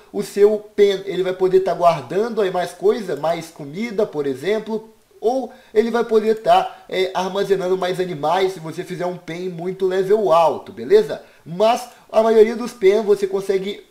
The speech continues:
é, guardar ali dois animais, cada animal vai ocupar dez de slot, tá certo? Aqui a gente vai ter esse Raptor, que seria um novo animal aí que a gente acabou domando, no caso,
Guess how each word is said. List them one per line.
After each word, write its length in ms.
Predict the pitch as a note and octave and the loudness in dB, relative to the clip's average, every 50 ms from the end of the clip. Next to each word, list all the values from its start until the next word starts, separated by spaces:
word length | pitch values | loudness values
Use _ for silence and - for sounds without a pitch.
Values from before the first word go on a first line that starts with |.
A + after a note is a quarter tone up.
| _ _ _ - | _ _ _ -8
é, 440 | - F3+ F#3 F#3+ F#3 F3+ E3 D#3+ C#3+ | -4 -2 0 0 0 0 0 0 0
guardar 480 | C#3 D#3+ E3+ F3 E3+ E3 F#3 F#3+ F#3+ | 0 2 2 2 2 0 0 0 0
ali 200 | F3+ E3+ E3 F#3+ | 0 0 -2 -4
dois 320 | G3 D3+ F3 F3+ F#3 F#3+ F#3+ | -4 -2 0 2 4 4 4
animais, 440 | F#3+ G3+ A3+ G#3+ G#3 G#3+ A3 G#3+ - | 2 -2 -2 -2 -2 -2 -2 -4 -6
cada 240 | - F#3 F3 E3 | -8 -8 -8 -8
animal 260 | E3+ E3 D#3 D#3 D#3+ D#3 | -10 -6 -2 -2 -2 -2
vai 100 | E3 E3+ | -4 -8
ocupar 380 | D3+ - D3+ - E3 E3 D#3+ | -10 -12 -6 0 0 0 0
dez 380 | C3 B2 C#3 D3 D#3 E3 - - - - _ - | 0 0 0 0 0 -2 -8 -14 -20 -20 _ -16
de 320 | C3 C3 D#3 F#3 F#3 - G#3 | -12 -10 -8 -8 -6 -6 -6
slot, 560 | G3 D#3+ C#3+ C#3 C3 C3 B2+ A2+ G#2 - - | -6 -6 -4 -2 0 0 0 -2 -4 -8 -10
tá 120 | - A2+ | -12 -12
certo? 420 | - - G3 G#3+ A3 F#3 - - - - _ _ _ _ - | -8 -2 -2 -2 -2 -2 -6 -10 -20 -20 _ _ _ _ -2
Aqui 260 | - G#3+ G#3 - A#3+ | -2 -2 0 -2 -4
a 40 | B3 | -6
gente 240 | A#3+ B3+ A3 - | -6 -6 -8 -4
vai 140 | - A3+ A3 | -2 -2 -2
ter 120 | A3 A3 A3+ | -2 -2 -6
esse 160 | A3 - A3+ | -6 -4 -6
Raptor, 560 | F3 D3+ F3 G#3 A#3+ - - - F3 D3+ - | -4 -2 -2 -2 -4 -4 -6 -10 -14 -14 -14
que 80 | - - | -16 -14
seria 240 | - D#3 D#3 F3 | -10 -4 0 0
um 120 | F#3+ F#3+ E3 | 0 0 0
novo 420 | D#3 D3+ E3 G3 A#3+ B3 G#3+ A3+ | -4 -4 -2 -2 -2 -2 -2 -2
animal 340 | A3 F#3+ E3 D3+ D3+ E3+ F3 | -2 -2 -2 -2 -2 -2 -2
aí 140 | D#3 D3+ D#3 | -2 -6 -6
que 100 | D#3 D#3+ | -8 -12
a 40 | D#3+ | -16
gente 160 | E3 D#3+ F3 | -16 -14 -12
acabou 280 | - D#3 C#3 C#3+ D3+ | -8 -8 -6 -6 -6
domando, 440 | D#3+ - A#3+ A3+ G#3 F#3+ A3 A3 G#3 | -4 -4 -4 -2 -2 -2 -2 -2 -2
no 100 | F#3 E3 | -6 -6
caso, 340 | - - D3 D#3+ D3+ D3 | -4 -2 -2 -2 -2 -2